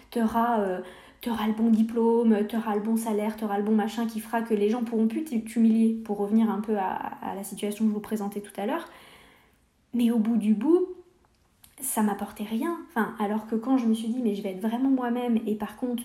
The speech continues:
m'aimer assez et m'entourer de personnes qui m'aiment assez pour m'accepter telle que je suis, bah, j'ai vu qu'il y avait une partie de moi, euh, qui est très enfantine. Je pense qu'il y a une partie de moi,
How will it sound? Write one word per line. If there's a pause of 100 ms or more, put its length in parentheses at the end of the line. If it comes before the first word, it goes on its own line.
m'aimer
assez
et
m'entourer
de
personnes
qui
m'aiment
assez (300)
pour
m'accepter
telle
que
je
suis, (380)
bah,
j'ai
vu
qu'il
y
avait
une
partie
de
moi,
euh, (580)
qui
est
très
enfantine.
Je
pense
qu'il
y
a
une
partie
de
moi,